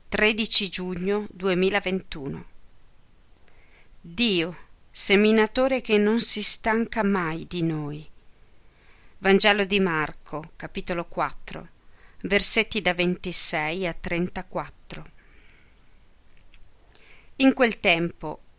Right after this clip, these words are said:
Gesù diceva alla folla: "Così è il regno di Dio, come un uomo che getta il seme sul terreno.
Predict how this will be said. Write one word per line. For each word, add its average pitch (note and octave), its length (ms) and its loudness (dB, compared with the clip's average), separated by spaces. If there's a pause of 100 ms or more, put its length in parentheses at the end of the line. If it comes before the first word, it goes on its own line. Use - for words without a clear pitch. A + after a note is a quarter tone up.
(140)
Gesù A3 400 0
diceva F3+ 540 4
alla D3+ 200 -2
folla: D3+ 560 -8 (720)
"Così G#3 400 4
è D#3 140 0
il D#3 40 -4
regno D#3 320 -4
di D3+ 220 -10
Dio, D3 380 -10 (800)
come A#3+ 300 8
un A3 160 8
uomo A#3+ 380 4
che G3 160 -4
getta A3 340 0
il G3 100 -2
seme A3 360 0
sul G#3 260 -2
terreno. E3 640 -6